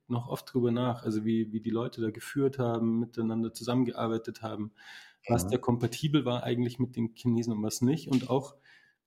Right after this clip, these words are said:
Speaker 1: welche Potenziale nicht genutzt wurden, weil da echt super schlaue, super nette ChinesInnen, äh, waren, die quasi ihr, ihr gar nicht das machen konnten, was sie wollten, weil sie gar nicht den Raum bekommen haben oder in dem Rahmen waren.
Speaker 2: Also ein Beispiel, wo das so auch aneinander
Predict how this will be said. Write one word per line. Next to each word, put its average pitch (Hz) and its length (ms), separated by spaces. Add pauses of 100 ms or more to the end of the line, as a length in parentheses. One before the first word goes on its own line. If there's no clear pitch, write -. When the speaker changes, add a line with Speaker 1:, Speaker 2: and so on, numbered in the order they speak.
(160)
Speaker 1:
welche 123 280
Potenziale 123 560
nicht 131 180
genutzt 110 380
wurden, 113 380
weil 110 240
da 117 240
echt 120 240
super 127 260
schlaue, 120 400
super 120 260
nette 117 580 (360)
ChinesInnen, 135 1120
äh, 120 260
waren, 127 320
die 120 260
quasi 120 680 (1000)
ihr, 143 300
ihr 143 240
gar 135 120
nicht 139 180
das 127 120
machen 160 260
konnten, 107 300
was 113 140
sie 117 120
wollten, 120 300
weil 104 80
sie 107 120
gar 104 100
nicht 104 180
den 110 80
Raum 107 240
bekommen 101 420
haben 101 260
oder 107 180
in 107 80
dem 101 140
Rahmen 101 400 (300)
waren. 98 200
Speaker 2:
Also 131 120
ein 147 80
Beispiel, 147 420
wo - 80
das 110 160
so 113 140
auch 117 180
aneinander 113 460